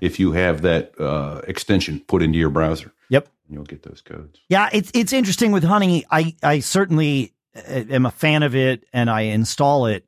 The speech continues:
Speaker 2: but, uh, I also remove it, uh,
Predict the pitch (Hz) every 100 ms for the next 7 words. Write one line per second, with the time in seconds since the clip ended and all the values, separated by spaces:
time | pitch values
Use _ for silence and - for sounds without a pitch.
0 | _ 120 95 147 143 98 - - _ _
1 | _ _ - 139 131 127 110 _ 139 135
2 | 135 147 147 170 135 123 123 139 92 82
3 | - - _ _ _ - 123